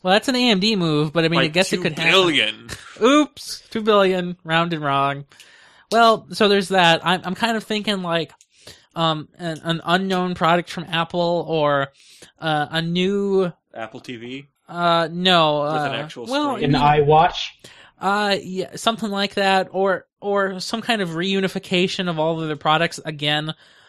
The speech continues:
Speaker 1: um, because the iPhone and the iPods and the iPads, they all so-, seem kind of separate now, and they all need to go back into one platform, and, and I don't know what that will be, but there could be that.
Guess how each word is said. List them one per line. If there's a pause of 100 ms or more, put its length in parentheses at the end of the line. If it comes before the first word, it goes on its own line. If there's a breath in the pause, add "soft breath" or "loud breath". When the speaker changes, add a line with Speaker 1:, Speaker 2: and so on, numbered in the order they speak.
(200 soft breath)
Speaker 1:
um, (340)
because
the
iPhone
and
the
iPods
and
the
iPads,
they
all
so-,
seem
kind
of (140)
separate
now, (340 soft breath)
and
they
all
need
to
go
back
into
one
platform,
and,
and
I
don't
know
what
that
will
be,
but
there
could
be
that.